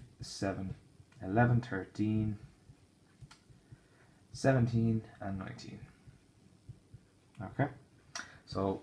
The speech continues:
they're the elements that I have to deal with. So let's have a look. Let's start with P, or let's have a look for things that are shared. Well, the two, two is shared in these two, but it's not shared in all three. While three, one, two, three. Three is an element of all of them, isn't it?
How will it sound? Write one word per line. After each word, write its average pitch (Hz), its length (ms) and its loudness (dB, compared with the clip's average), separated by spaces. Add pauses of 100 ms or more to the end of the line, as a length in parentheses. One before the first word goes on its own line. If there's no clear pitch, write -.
(140)
they're 110 200 8
the 98 100 2
elements 98 400 2
that 98 100 -4
I 92 60 -2
have 92 160 -2
to - 80 -14
deal 90 160 -4
with. 90 100 -10
So 127 80 2
let's 131 140 6
have 110 80 0
a 98 40 0
look. 98 60 2
Let's 110 140 0
start 101 180 8
with 95 140 -10
P, 95 320 -2 (320)
or 113 160 8
let's 139 160 8
have 123 100 6
a 120 40 8
look 120 140 8
for 110 120 0
things 107 240 2
that 101 100 2
are 98 80 0
shared. 95 300 0
Well, 101 100 0
the 104 80 -2
two, 135 540 6 (1400)
two 135 260 6
is 123 100 6
shared 104 300 6
in 95 100 -2
these 104 300 2
two, 98 80 -6
but - 80 -8
it's - 100 -10
not 104 140 0
shared 98 220 -2
in 98 40 -2
all 92 140 -2
three. 98 160 -2
While 92 220 -2
three, 113 340 4
one, 107 340 -4 (140)
two, 101 360 -2
three. - 260 -4
Three 123 260 2
is 113 100 4
an 101 80 0
element 95 400 -2 (1600)
of - 100 -6
all 104 240 6
of - 80 -6
them, 90 160 -8
isn't 117 140 -2
it? 139 100 -2